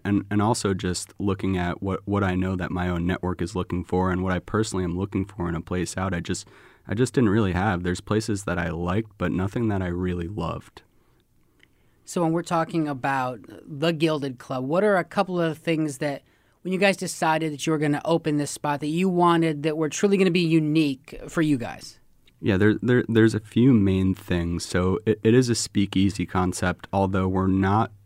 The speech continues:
Speaker 1: we're not super focused on being authentic to the nineteen twenties. So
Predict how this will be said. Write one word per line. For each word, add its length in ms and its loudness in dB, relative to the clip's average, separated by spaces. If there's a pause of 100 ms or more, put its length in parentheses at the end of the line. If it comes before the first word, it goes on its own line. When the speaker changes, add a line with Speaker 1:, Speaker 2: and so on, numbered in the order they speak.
(140)
Speaker 1:
we're 140 0
not 200 0
super 360 0
focused 560 -2
on 240 0
being 200 -2
authentic 580 -4
to 100 -8
the 80 -4
nineteen 420 -4
twenties. 460 -4
So 320 -4